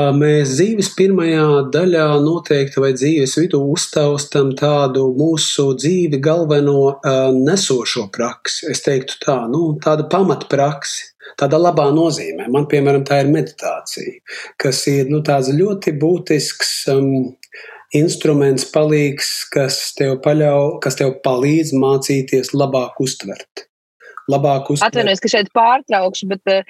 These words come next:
Speaker 2: jūs arī savā grāmatā, kas man bija pārsteigums, domāju, arī daudziem lasītājiem, varbūt, kas nav iepriekš iepazinušies ar jūsu darbiem, jūs meditēt uzsākāt tikai pēc trīsdesmit gadu vecuma, vai ne?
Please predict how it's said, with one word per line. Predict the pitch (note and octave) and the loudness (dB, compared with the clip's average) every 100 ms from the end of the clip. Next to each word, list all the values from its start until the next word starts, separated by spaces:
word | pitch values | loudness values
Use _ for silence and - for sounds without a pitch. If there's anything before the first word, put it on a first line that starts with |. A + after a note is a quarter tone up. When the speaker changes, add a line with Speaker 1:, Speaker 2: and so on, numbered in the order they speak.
| - - | -14 -6
Speaker 2:
jūs | G#3 A#3 | -2 -2
arī | B3+ G#3 | -2 -2
savā | G#3+ G3 | 0 -2
grāmatā, | G3+ A3+ D4+ G#4+ G#3+ G3 | 0 0 0 0 0 0
kas | F#3+ | -4
man | A#3+ | -4
bija | A3 G3 | -4 -2
pārsteigums, | G#3 G3 - G3 F#3+ G3+ | 0 0 -2 -6 -6 -6
domāju, | A3 G3 | -2 -2
arī | F#3 | -2
daudziem | C#4+ A#4+ D4 F#3+ F#3 | 0 0 0 -2 -2
lasītājiem, | G#3+ A4+ A3+ F3+ F3 F3+ | -4 -2 -4 0 0 -2
varbūt, | F3+ F3 | -6 -8
kas | F#3 | -4
nav | G#3+ G#3 | 0 0
iepriekš | G3 F3+ F3+ G3+ | 2 0 -2 -4
iepazinušies | G3 F#3+ F#3 F3+ F3+ | -4 -4 -2 0 0
ar | G3+ | 0
jūsu | G#3 G#3+ | 0 2
darbiem, | B3+ C4 A#3+ G3+ - - - | 0 2 -2 -4 -18 -12 -2
jūs | B3 A#4 - | 0 0 0
meditēt | C4 G#4 E4+ A3+ G3 | 0 2 2 -2 -2
uzsākāt | E4 B3+ G#3+ G3+ | -2 0 0 0
tikai | B3 B3 | 0 -2
pēc | A3+ G3+ | -2 -6
trīsdesmit | - E4 C4+ F#3 - G3+ | -4 -2 -2 -6 -6 -6
gadu | - A#3+ A#3 | -2 -2 0
vecuma, | C#4 A#4 - - - - | -2 -2 -6 -6 -6 -6
vai | - | -6
ne? | C#3 | -6